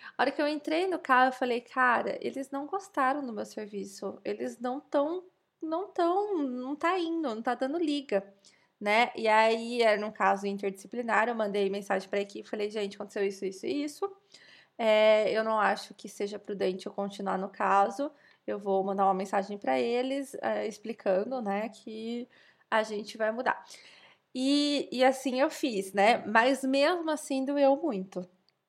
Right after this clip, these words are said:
Porque era um caso que eu tinha certeza que eu podia contribuir muito. E então, mesmo assim, dói, né? Mas é isso, eu acho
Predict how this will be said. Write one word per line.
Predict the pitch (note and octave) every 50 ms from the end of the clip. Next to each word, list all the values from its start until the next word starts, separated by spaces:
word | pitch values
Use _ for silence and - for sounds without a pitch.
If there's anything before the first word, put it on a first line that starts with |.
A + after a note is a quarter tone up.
| _ _ _ _ _ _ _ _
Porque | B3 A#3+ A#3 - C4+
era | A#3+ B3 C4 B3+
um | C4+ C#4
caso | - - C4+ A#3 A3+ A3+ A#3+ B3 G3+ - A3+
que | - - A#3
eu | A#3
tinha | - B3 A#3+ A#3+
certeza | - - D4 D4 D#4 D4+ - D4 B3 B3 A#3+ A#3+
que | -
eu | A#3+
podia | - A#3+ G#3 A#3 A3+
contribuir | - A#3 G#3+ - A#3+ G3 A3 A3+ A3
muito. | G3+ F3+ E3 E3+ - - F3 E3+ - _ _ _ _ _ _ _ _ _ _ _ _ _ _ _ _ _ - - - - - - _ _ _ _
E | A#3 A#3 A#3+ A#3+ B3 A#3+ A#3+ A#3+ A#3+ A#3 A#3 A#3 A#3 A3+ A3+ A#3 A3+ A3+ A3+ A3+ G3+ -
então, | - A#3 A#3 - C4 B3+ C4+ C#4+ C4 - -
mesmo | A#3+ C4 C4+ D#4 G#4 C5+ C5 C5 E4+
assim, | D#4 D#4 - - C#4 B3+ C4
dói, | A3+ G3+ G3+ F#3+ F#3+ F3+ E3+ F3 F#3 - _ _ _ _ _ _ -
né? | G3+ F#3+ F3+ F#3 G3 A3 B3 - - -
Mas | G3+ G#3+ G#3+ G#3 A#3
é | A#3 C#4 G4
isso, | A4 F#4+ D#4 - - A#3+
eu | A3
acho | G#3+ G#3+ A3 - -